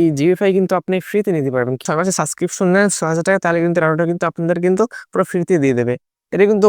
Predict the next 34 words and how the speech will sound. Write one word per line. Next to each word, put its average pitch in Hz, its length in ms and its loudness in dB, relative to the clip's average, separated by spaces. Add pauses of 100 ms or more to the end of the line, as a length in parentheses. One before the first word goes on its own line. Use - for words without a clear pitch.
ভালো 160 280 2
একটা 170 180 0
কিন্তু 165 340 0
আপনার, 147 460 -2
আম, 127 220 -4
একটা - 220 -8
অপশন 147 260 -6
বলা 127 220 -2
যায়। 143 120 0
সেক্ষেত্রে 147 420 -4
আপনি 147 140 -4
ছয় 147 240 -6
মাস 151 200 -4
কিন্তু 160 240 -4 (460)
কোনো 160 140 0
এক্সট্রা, 160 240 -4 (160)
এ-, 123 260 -4
এক্সট্রা 151 220 -10
চার্জ 156 240 -4
লাগতেছে 156 340 -2
না। 175 60 2
একসা-, - 300 -6
একবারে 160 460 -4
ছয় 151 160 -6
হাজার 151 120 -2
টাকা 156 200 -4
দিয়ে 160 220 -2
দেবেন, 190 260 2 (360)
then 165 120 0
আপনি 160 240 0
এই 202 120 2
রাউটারটা 143 260 -2
পেয়ে 151 180 -4
যাবেন। 113 260 -8